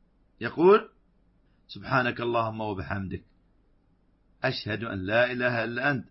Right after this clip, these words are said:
أستغفرك وأتوب إليك". من آداب المجالس: أن يتحرى المسلم مجالس الصالحين والأتقياء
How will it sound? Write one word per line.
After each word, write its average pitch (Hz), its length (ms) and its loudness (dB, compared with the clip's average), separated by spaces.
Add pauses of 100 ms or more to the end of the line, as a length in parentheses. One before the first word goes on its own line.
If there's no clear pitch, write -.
أستغفرك 139 720 -4
وأتوب 104 640 -4
إليك". 85 240 -10 (720)
من 95 120 -8
آداب 139 320 2
المجالس: 165 720 0 (960)
أن 98 60 -10
يتحرى 127 460 -4
المسلم 110 420 -6
مجالس 101 460 0
الصالحين 92 680 -4
والأتقياء 98 800 0